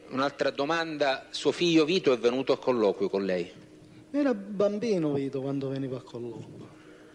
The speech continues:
Speaker 2: Signor Presidente, io ho quasi nove anni che sono in carcere. Vito deve fare venticinque anni.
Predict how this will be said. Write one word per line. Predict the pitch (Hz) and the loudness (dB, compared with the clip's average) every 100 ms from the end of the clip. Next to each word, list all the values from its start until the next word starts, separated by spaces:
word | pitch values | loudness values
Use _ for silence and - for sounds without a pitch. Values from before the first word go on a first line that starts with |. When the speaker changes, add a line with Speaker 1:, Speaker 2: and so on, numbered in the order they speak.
| - - - - - | -20 -20 -20 -20 -20
Speaker 2:
Signor | 185 220 214 196 196 185 | -8 -6 -4 -4 -4 -6
Presidente, | 196 170 170 208 | -6 -2 0 4
io | 214 | 4
ho | 170 | 4
quasi | - 185 | 0 -2
nove | 190 190 202 | -2 0 0
anni | 185 | 0
che | 170 | -4
sono | 156 - 156 | -6 -6 -6
in | 147 | -6
carcere. | 131 107 107 - - - - - - - - - - - - - - | -8 -14 -16 -20 -20 -20 -20 -20 -20 -20 -20 -20 -20 -20 -20 -20 -8
Vito | 220 240 202 | -6 -2 0
deve | 190 175 156 | 0 0 -2
fare | 170 | -4
venticinque | 165 160 151 - 156 151 190 | -8 -8 -4 -4 -4 -4 -2
anni. | 220 196 143 | 0 0 -2